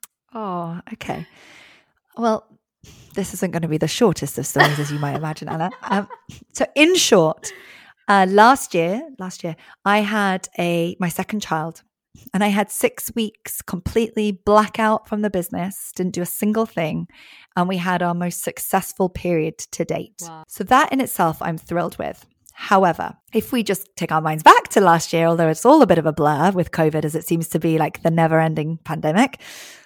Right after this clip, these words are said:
Speaker 1: but we had in April, in March, April, March, I think it was, um, the pandemic had hit.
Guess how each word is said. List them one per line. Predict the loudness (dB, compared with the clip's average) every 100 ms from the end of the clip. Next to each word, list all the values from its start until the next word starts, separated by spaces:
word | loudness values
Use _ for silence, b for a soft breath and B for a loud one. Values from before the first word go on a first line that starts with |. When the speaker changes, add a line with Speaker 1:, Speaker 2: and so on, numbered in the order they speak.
| B _ 0
Speaker 1:
but | 0 0
we | 0
had | 2 0 -2 -10 -8 -4
in | -2 -2
April, | -4 -2 0 0 0
in | -4 -6
March, | -6 -8 -10 -14 -10
April, | -8 -6 -6 -8
March, | -16 -2 0 0 -6
I | -8
think | -8
it | -6
was, | -6 -8 -6
um, | -4 -4 -6
the | -10
pandemic | -6 2 4 4
had | -2
hit. | -6 -6 -6 -12